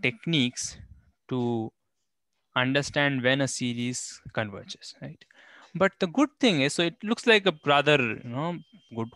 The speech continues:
question to what, like, big task. It is a big task, but at least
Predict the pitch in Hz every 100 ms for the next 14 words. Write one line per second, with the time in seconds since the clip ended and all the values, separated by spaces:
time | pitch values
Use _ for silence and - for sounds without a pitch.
0 | - 110 - 120 127 117 107 104 98 101
1 | 110 110 127 - 98 104 - - - _
2 | - 175 247 170 123 - 107 139 - 160
3 | 180 - - - - 233 254 -